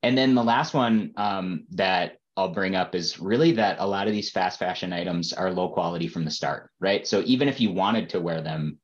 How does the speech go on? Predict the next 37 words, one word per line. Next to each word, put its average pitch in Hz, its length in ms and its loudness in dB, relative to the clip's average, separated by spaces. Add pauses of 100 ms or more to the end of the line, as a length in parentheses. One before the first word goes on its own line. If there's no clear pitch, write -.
for 92 260 0
a 85 40 -2
really 90 200 -2
long 85 200 -2
time, 82 220 -4
they're 87 120 -2
not 95 180 -2
gonna 87 160 -4
last. 73 460 -6
They're 87 100 -4
gonna 85 160 -2
break 80 240 -4
down. 80 400 -2 (380)
Um, 85 520 -2
and 104 220 0
so 110 260 2
they're 107 160 0
not, 110 440 2
you 107 120 -4
know, 92 140 -2
they're 104 140 0
not 110 200 2
durable 101 400 0
enough 95 280 -4
for 92 100 -4
multiple 90 400 -2
users. 110 800 2 (240)
They 98 80 -2
can't 107 240 -2
really 95 220 2
be 87 140 -2
repurposed 95 840 -4
in 98 120 0
any 98 180 0
meaningful 92 500 -2
way. 87 440 -2 (340)
Um, 85 560 -2